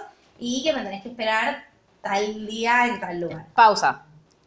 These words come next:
Speaker 2: Un dato no
Speaker 1: Ah, pensé
Speaker 2: menor.
Speaker 1: que pausa de pausa.
Speaker 2: No, no, un dato no menor. En esta, en este momento, eh, Rory y Dean están teniendo una re-, un, como una relación, no están de novios de nuevo, pero están como, se
Speaker 1: Sí,
Speaker 2: ven.
Speaker 1: y no está saliendo bien.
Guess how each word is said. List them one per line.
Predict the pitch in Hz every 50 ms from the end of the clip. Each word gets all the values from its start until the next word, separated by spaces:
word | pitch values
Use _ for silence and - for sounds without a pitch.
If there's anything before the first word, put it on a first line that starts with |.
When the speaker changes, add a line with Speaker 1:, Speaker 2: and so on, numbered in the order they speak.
| _ -
Speaker 2:
Un | 180 190 185
dato | 185 185 185 190 208 208 208 - - -
no | 175 175
Speaker 1:
Ah, | 175 170
pensé | 180 180
Speaker 2:
menor. | 185 180 170 160
Speaker 1:
que | -
pausa | - 220 240 240 247
de | 233 220 214 220 220
pausa. | - - - 247 - - -
Speaker 2:
No, | 190 190 190 185 160 -
no, | - -
un | - 180
dato | 190 196 202 214 226
no | 220 214 214
menor. | 214 208 214 214 214 233 285 311 - - _ _ _ _ _ - - - _ -
En | 175 165
esta, | 170 190 - 214 202 190 190 185 185 -
en | 180 185
este | 208 208 202 240
momento, | 226 226 226 226 233 233 240 240 240 247 247 277 302 285 - -
eh, | - 185 190 180 175 170 170 165 156 165
Rory | 170 196 208 208 226 220
y | 208
Dean | 208 220 226 226
están | 214 - 185
teniendo | 190 190 185 190 190
una | 185 180 175
re-, | 160 160 -
un, | - 180 175
como | 175 180 180 180
una | 180 180 180 175
relación, | 170 165 165 165 - 208 196 190 180
no | 196 196 202 214
están | 214 208 220 214 214
de | 214
novios | 214 214 214 220
de | 233
nuevo, | 233 240 254 277 285
pero | 254 202 185
están | 190 - 190 202 208
como, | 196 196 196 202 220 247 - -
se | - - 190
Speaker 1:
Sí, | 196
Speaker 2:
ven. | 202 196 180 208
Speaker 1:
y | 233
no | 254
está | 294 294 330 294 -
saliendo | 262 233 214 196 185 180
bien. | 175 170 165 160 160 160